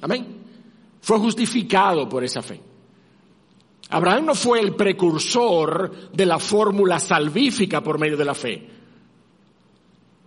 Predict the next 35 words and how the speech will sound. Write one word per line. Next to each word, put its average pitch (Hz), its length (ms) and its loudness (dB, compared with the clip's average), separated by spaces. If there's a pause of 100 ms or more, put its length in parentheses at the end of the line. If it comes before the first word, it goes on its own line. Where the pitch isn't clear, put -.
Por 170 140 0
lo 180 60 4
menos 233 220 0
no 240 220 2
tanto 214 800 -2
que 190 120 0
lo 190 80 2
que 196 100 0
fue 214 240 2
un 233 300 0
tipo 269 440 2
de 175 120 2
esa 180 200 0
fórmula 135 920 0
salvífica, 147 680 -2
de 143 100 -2
la 143 100 -2
salvación 147 680 -2
por 139 140 -2
medio 135 220 0
de 131 60 -4
la 147 100 -2
fe. - 200 -10 (420)
Abraham 156 400 0
fue 190 480 0
un 208 300 -2
tipo 160 680 0
de 175 120 0
la 156 140 0
salvación 139 760 -2
por 143 180 -2
medio 135 300 -2
de 123 80 -4
la 127 80 -4
fe. 135 200 -12